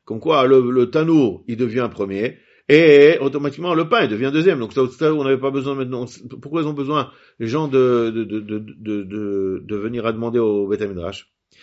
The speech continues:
Mistav kalewa dama le ravada barava le rava. En fait, il y a, il se,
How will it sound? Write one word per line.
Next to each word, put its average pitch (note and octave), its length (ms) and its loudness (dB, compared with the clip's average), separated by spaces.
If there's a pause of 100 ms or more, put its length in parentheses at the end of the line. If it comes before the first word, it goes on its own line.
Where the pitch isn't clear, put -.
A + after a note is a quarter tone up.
(220)
Mistav G#3+ 300 2
kalewa A3 320 6
dama F#3 340 4
le F#3 100 6
ravada E3 400 4
barava C#3+ 360 2
le C#3 80 0
rava. G#2+ 800 -2 (240)
En G2 60 -12
fait, G3+ 480 2 (480)
il A#2+ 80 -10
y E3+ 80 2
a, G3 400 4
il D#3 100 -2
se, B2 140 -14